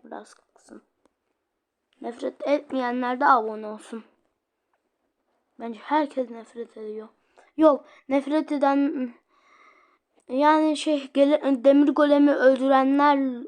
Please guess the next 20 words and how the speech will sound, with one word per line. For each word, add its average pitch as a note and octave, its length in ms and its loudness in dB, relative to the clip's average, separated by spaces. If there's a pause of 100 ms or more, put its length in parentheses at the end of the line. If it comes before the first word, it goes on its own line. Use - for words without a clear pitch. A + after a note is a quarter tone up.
e, A#3 420 -10
abone B3 400 -2
olsun. C4 540 -4
Demir B3 220 -4
golemi A#3+ 560 -4
öldürmeyenler A#3 1300 -8 (680)
like A3+ 460 -8
atsın. A3 340 -18
Yani A#3 640 -4
demir A#3 560 -4
golem B3 480 0 (440)
sizi B3+ 320 -2
öldürmediyse B3+ 1160 0 (220)
A-, - 220 0
like C4 400 0
atın. B3+ 400 -4
Sizi B3 240 -2
öldürdüyse B3+ 960 0
abone A3+ 380 -6
olun. G#3+ 300 -14